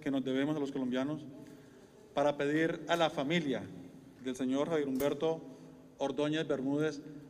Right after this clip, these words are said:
perdón. Perdón por esas acciones que en este momento son objeto de investigación, pero que de acuerdo a lo que se viene manejando, a lo que todos vimos en el video, se constituye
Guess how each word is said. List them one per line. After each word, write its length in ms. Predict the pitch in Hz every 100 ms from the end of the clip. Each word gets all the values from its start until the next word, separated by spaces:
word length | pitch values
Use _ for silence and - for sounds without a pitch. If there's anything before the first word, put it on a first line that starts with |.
| - -
perdón. 380 | 135 139 135 98 - - - - - - - - - -
Perdón 360 | - 127 151 165
por 120 | 180
esas 460 | 170 170 170 165 - - - -
acciones 680 | 127 127 - 160 170 185 - - - - - - -
que 60 |
en 60 | 143
este 140 | 143
momento 220 | 165 147 165
son 140 | 170
objeto 480 | 165 156 180 180 180
de 60 |
investigación, 680 | 160 143 139 123 127 160 175 - - - - - - -
pero 180 | 139 135
que 80 | 139
de 60 |
acuerdo 600 | 135 151 160 165 170 170 - - - - - - -
a 80 | 147
lo 120 | 151
que 80 | 147
se 120 | 147
viene 200 | 143 160
manejando, 480 | 165 151 156 147 107 107 - - - - -
a 80 | 123
lo 100 | 131
que 120 | 135
todos 240 | 135 147 160
vimos 260 | 165 160
en 60 | 151
el 60 |
video, 420 | 127 131 135 151 165 - - - - - - - - -
se 160 | -
constituye 720 | 147 139 131 143 147 160 160